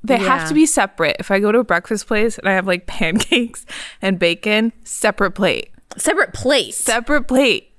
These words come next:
Speaker 1: They can't
Speaker 2: Really?
Speaker 1: touch. Yeah.
Speaker 2: Really?
Speaker 1: Yeah, it's, like, one of my pet
Speaker 2: So what
Speaker 1: peeves.
Speaker 2: about, like, trail mix that has M and M's in it? No.
Speaker 1: No.
Speaker 2: Wow.
Speaker 1: I hate kettle corn 'cause of that.
Speaker 2: Really?
Speaker 1: <laughs> Yeah.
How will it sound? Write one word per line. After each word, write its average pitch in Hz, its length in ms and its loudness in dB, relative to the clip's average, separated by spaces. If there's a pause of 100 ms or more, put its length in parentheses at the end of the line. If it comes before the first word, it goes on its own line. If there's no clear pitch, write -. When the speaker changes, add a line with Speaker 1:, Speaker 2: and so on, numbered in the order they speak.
(120)
Speaker 1:
They 214 100 2
can't 208 240 0
Speaker 2:
Really? 180 140 -4
Speaker 1:
touch. - 580 -2 (100)
Yeah. 190 140 -2
Speaker 2:
Really? 311 500 2 (200)
Speaker 1:
Yeah, 240 260 -4
it's, - 160 -6
like, 202 180 0
one 190 140 0
of 175 60 -2
my 165 80 -2
pet 175 100 -8
Speaker 2:
So 294 160 -4
what 320 180 0
Speaker 1:
peeves. 392 40 -2
Speaker 2:
about, 339 240 -2
like, 311 260 0
trail 330 400 2
mix 185 380 0
that 196 200 0
has 190 680 -2 (200)
M 220 140 2
and 240 100 2
M's 214 240 0
in 151 120 -2
it? - 300 -10
No. 185 420 0 (420)
Speaker 1:
No. 185 460 2 (760)
Speaker 2:
Wow. 180 720 2
Speaker 1:
I 208 100 0
hate 196 240 2
kettle 185 280 2
corn 185 540 2 (100)
'cause 196 180 -4
of 180 120 -6
that. 175 340 0 (520)
Speaker 2:
Really? 196 600 0 (120)
Speaker 1:
<laughs> - 80 -10
Yeah. 247 140 4